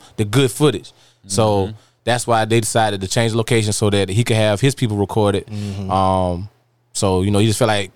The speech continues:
Speaker 1: 'cause they just say, like, "You just give me this opportunity 'cause we, we've been begging for it, but ain't nothing gonna come of it."
Speaker 3: I, I fuck with him and all of that, all the stuff he did, but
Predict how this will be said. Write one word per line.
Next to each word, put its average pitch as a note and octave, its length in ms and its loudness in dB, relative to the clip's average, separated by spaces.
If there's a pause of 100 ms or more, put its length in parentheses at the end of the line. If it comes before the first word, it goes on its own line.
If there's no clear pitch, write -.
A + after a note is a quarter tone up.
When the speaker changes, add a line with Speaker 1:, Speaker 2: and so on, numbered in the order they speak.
(200)
Speaker 1:
'cause C#3+ 120 0
they D#3 120 2
just C#3+ 260 -2
say, F3 140 2
like, C#3 260 0 (300)
"You C#3+ 160 0
just C#3 180 -2
give D3 120 2
me C#3+ 40 2
this B2+ 100 -2
opportunity C3 340 0
'cause B2+ 60 0
we, B2+ 100 4
we've A#2+ 160 0
been G#2+ 120 4
begging C#3+ 240 0
for A#2+ 300 2
it, - 100 -12 (240)
but B2+ 80 4
ain't B2+ 200 2
nothing A#2+ 100 0
gonna A2 100 0
come C#3+ 200 0
of G#2+ 180 2
it." - 80 -8 (160)
Speaker 3:
I, D#3 100 0 (100)
I E3+ 120 2
fuck E3+ 260 0
with C#3+ 160 0
him C3 140 0
and B2 80 0
all A#2+ 200 2
of G#2+ 80 -2
that, G#2+ 100 0
all A#2 140 2
the A#2 60 -2
stuff A2+ 220 -4
he A2 80 -4
did, G#2+ 280 0
but F2+ 220 -6